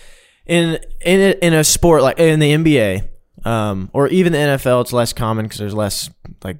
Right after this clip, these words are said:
fouls and shit. But, like, don't you feel like you've, you've watched an N B A game where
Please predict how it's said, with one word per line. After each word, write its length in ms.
fouls 460
and 100
shit. 320
But, 80
like, 200
don't 260
you 60
feel 160
like 180
you've, 320
you've 320
watched 540
an 80
N 140
B 140
A 120
game 480
where 500